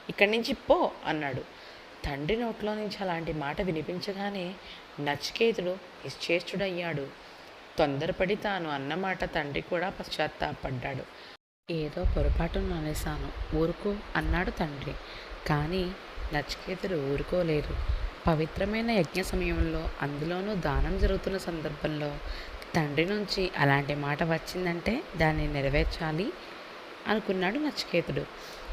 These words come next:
"పొరపాటున అనేశాను," అని తండ్రి ఎంతగా వారిస్తున్నా వినకుండా ఆ యమునికి తనను తాను అర్పించుకునేందుకు బయలుదేరాడు. యమలోకంలో నచికేతునికి యముని దర్శనం అంత త్వరగా లభించలేదు.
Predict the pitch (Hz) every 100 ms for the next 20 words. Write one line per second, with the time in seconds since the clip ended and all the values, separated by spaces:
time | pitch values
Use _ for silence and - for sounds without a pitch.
0 | - - - 160 151 151 175 220 220 208
1 | 190 185 - 180 175 165 156 - 180 175
2 | 175 139 156 175 185 175 170 - - 165
3 | 165 147 135 - 139 139 143 143 - -
4 | - - - 196 180 160 190 208 196 190
5 | - - - - 190 190 185 175 175 175
6 | 143 - 180 175 - 165 160 214 262 214
7 | 156 143 131 131 131 139 - - - -
8 | - 170 165 143 165 208 226 220 208 165
9 | 175 147 - - 185 180 190 170 151 139
10 | - 147 139 165 196 175 - 185 214 185
11 | 156 151 131 147 180 139 135 143 - 151
12 | 135